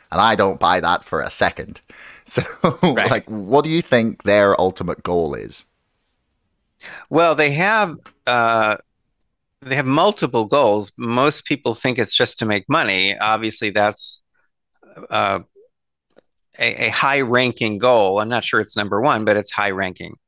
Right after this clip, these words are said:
Speaker 2: very high-ranking. And they, and they've made, you know, a lot of billionaires there. So, uh, and, you know, I, I, I'm in touch with people there who, who won't leave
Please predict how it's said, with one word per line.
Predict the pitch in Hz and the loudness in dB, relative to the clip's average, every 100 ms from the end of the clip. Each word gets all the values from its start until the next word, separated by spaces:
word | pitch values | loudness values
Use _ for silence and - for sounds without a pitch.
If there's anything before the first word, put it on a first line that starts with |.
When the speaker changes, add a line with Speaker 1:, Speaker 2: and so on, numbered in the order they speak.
| _ _ - | _ _ -2
Speaker 2:
very | 104 | 0
high-ranking. | 95 92 90 - 101 - | 2 0 -2 -6 -8 -2
And | 151 | 0
they, | 156 139 - | 0 -2 -4
and | 120 131 | -4 -2
they've | 139 127 | -2 0
made, | 147 143 131 139 | 0 0 -2 -4
you | 143 | -2
know, | 107 110 | -2 -2
a | 104 | 0
lot | 104 113 | 0 0
of | 107 | 0
billionaires | 110 127 98 98 98 98 | -2 -2 -4 -4 -4 -4
there. | 98 92 95 120 _ - - - | -2 0 -2 -4 _ -20 -20 -16
So, | - - 107 101 101 - - | -6 0 2 2 0 -2 -6
uh, | 107 104 98 98 - - _ _ _ _ _ _ _ - - - - - - | -4 -2 -2 -4 -6 -16 _ _ _ _ _ _ _ -20 -20 -20 -20 -16 -2
and, | 123 123 120 - _ _ _ - - - - | 2 2 0 -4 _ _ _ -20 -20 -20 -6
you | 135 | -2
know, | 139 110 | 2 2
I, | 110 127 - | 2 0 -2
I, | - 120 131 - - _ - | -2 0 0 -2 -6 _ -6
I'm | 113 127 | -2 -2
in | 113 | -2
touch | 143 160 - | -2 -2 -2
with | 127 | -2
people | - 117 110 104 | -4 -6 -4 -2
there | 107 107 127 | 2 2 2
who, | 117 107 | 0 -4
who | - 120 | -4 -4
won't | 107 120 143 135 | 0 2 2 0
leave | 107 135 156 92 104 | -2 2 2 0 -6